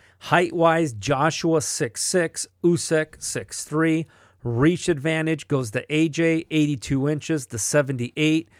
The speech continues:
Both heavyweights, this is where the advantages start to come, right? Because Anthony Joshua pretty much lives and resides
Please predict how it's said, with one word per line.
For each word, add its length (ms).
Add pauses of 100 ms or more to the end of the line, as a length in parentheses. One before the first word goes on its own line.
(380)
Both 320
heavyweights, 720
this 260
is 120
where 160
the 120
advantages 560
start 220
to 100
come, 300
right? 160
Because 260
Anthony 400
Joshua 480
pretty 300
much 240
lives 340
and 180
resides 720